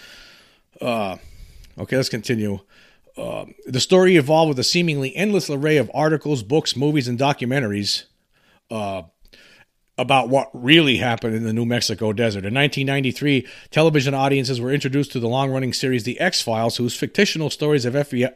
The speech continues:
F B I agents Fox Mulder and Dana Scully tracking down alien abductions and an international conspiracy only added fuel to the fire. Many involved with the incident altered their descriptions of events over time, including the government.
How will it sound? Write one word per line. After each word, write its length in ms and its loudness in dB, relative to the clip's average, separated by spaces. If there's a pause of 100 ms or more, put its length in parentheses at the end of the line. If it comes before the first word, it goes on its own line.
F 180 -2
B 140 0
I 140 2
agents 340 -2
Fox 320 -4
Mulder 340 0
and 100 -2
Dana 280 0
Scully 480 -2 (320)
tracking 320 0
down 240 0
alien 360 0
abductions 460 0
and 100 -4
an 80 -4
international 640 -4
conspiracy 580 -2
only 300 -4
added 240 0
fuel 240 -2
to 140 -6
the 80 -8
fire. 400 -4 (1300)
Many 200 6
involved 340 6
with 80 -2
the 120 0
incident 320 -2
altered 320 -2
their 100 -2
descriptions 500 -4
of 60 -4
events 360 -4
over 180 -4
time, 360 -2 (220)
including 380 2
the 80 -2
government. 500 -2